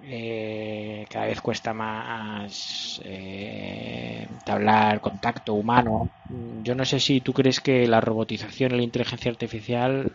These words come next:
va a ser la respuesta a esto, o, o crees que tiene que haber un cambio de paradigma, de mentalidad. Eh, no sé cuál es tu visión,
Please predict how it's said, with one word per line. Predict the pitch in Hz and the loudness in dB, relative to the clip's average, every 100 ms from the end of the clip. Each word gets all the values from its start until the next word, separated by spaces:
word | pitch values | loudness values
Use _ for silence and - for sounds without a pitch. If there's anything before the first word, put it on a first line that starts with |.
| 131 | -6
va | 120 117 113 | -10 -4 -2
a | |
ser | - 127 120 117 | 0 2 2 4
la | 117 | 2
respuesta | 113 - 120 - 113 | 0 -4 -4 -4 -4
a | |
esto, | 117 - 151 175 - - - _ - - - - _ _ | -4 -4 -2 -4 -6 -20 -20 _ -20 -20 -20 -20 _ _
o, | 117 110 104 101 98 98 95 98 101 - 113 | -2 0 2 2 0 0 -2 -2 -2 -4 -6
o | |
crees | - 117 117 | -8 -2 -2
que | - 123 | 0 0
tiene | 127 117 | 2 4
que | |
haber | 117 | 4
un | 117 113 | 2 -2
cambio | - 117 117 | -2 2 4
de | 107 | 2
paradigma, | 110 107 107 117 117 107 104 | 0 0 2 2 0 0 0
de | 107 | 0
mentalidad. | 104 101 98 104 104 123 131 147 147 139 | -2 -4 -2 2 4 6 6 4 0 -8
Eh, | 143 120 110 104 104 107 | -6 -4 -4 -6 -8 -10
no | 120 | -10
sé | 110 135 | -6 -4
cuál | 117 | -4
es | - | -4
tu | 120 | -4
visión, | 107 - 123 104 | -2 0 -2 -2